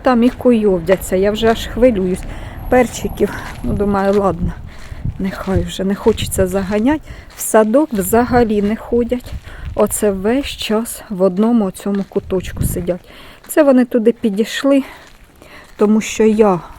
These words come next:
розмовляла, і вони мене почули. І відразу ж біжать. Треба полити, бо, бачу, підв'яло. Ну, нема, вони в-, або в сараї, або десь пішли на прогулянку. Зараз раночок, не жарко, гарно.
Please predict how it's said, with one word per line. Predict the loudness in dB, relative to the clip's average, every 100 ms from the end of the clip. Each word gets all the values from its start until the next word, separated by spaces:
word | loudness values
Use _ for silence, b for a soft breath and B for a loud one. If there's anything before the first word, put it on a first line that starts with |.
| B -2
розмовляла, | 0 2 4 4 4 4 2
і |
вони | 2 0 0
мене | 0 0
почули. | 0 -2 -2 -4 -4 -4 -8 B B B B
І | -2
відразу | 2 4 4 2 0
ж | 0
біжать. | -2 0 -2 2
Треба | 2 2 2
полити, | 4 4 4 0
бо, | -2 0
бачу, | -2 -2 -8 -4
підв'яло. | -2 0 2 2 2 -2 -4
Ну, | -4
нема, | -2 -2 0
вони | 0 0 0
в-, | -2 -10 B B B -2
або | 0 -2
в | 0
сараї, | 2 4 4 2 0
або | -2 -4
десь | -4 -6 -4
пішли | -4 0 0
на | 0 -2
прогулянку. | 2 2 2 0 -2 -2 -2
Зараз | 0 2 2 2
раночок, | 4 6 4 2 -2 -4
не | -2 0
жарко, | 2 0 0 -2 0
гарно. | 2 2 2 -2